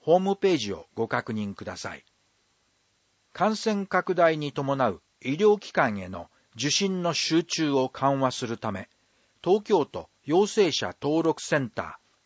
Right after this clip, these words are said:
ーが開設されています。検査結果で陽性疑いになっ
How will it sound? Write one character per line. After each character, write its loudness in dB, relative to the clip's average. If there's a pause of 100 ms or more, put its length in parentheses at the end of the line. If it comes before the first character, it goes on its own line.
ー -6
が -2
開 -2
設 -6
さ -4
れ -2
て -12
い -6
ま -10
す。 -16 (1200)
検 -4
査 2
結 -2
果 0
で -10 (160)
陽 4
性 0
疑 0
い -2
に -4
な -2
っ -18